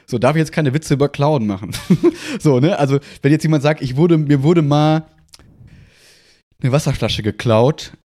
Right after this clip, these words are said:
im Vorbeigehen, so, ist es ja was, also für meinen persönlichen moralischen Kompass würde ich sagen, ja, darüber kann ich einen Witz machen. Wenn jetzt aber jemand schwer traumatisch ge-,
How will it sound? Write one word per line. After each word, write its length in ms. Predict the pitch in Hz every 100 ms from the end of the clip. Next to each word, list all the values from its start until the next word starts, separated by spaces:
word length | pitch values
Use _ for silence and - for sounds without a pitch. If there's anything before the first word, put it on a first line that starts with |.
| _
im 120 | 147 135
Vorbeigehen, 1040 | 147 117 131 147 127 139 147 165 190 _ _ _ _ 143
so, 460 | 143 160 180 - _ _ _ _ -
ist 140 | 151 156
es 100 | -
ja 320 | 139 131 -
was, 200 | - 123 - -
also 200 | 127 113 104 - 135
für 180 | - 131
meinen 460 | 131 160 127 120 -
persönlichen 400 | 127 147 127 120
moralischen 300 | 110 117 -
Kompass 300 | 135 143 135
würde 80 |
ich 60 | 127
sagen, 260 | 131 127 117
ja, 180 | 117 131
darüber 360 | 95 117 127
kann 140 | - 139
ich 60 | 131
einen 80 |
Witz 180 | 127 -
machen. 320 | 101 - - - - - -
Wenn 100 | 147
jetzt 100 | 139
aber 160 | 135
jemand 400 | 123 139 143 143
schwer 200 | - 139
traumatisch 840 | 151 151 135 147 156 139 143 - _ _ _ _ -
ge-, 180 | 117 117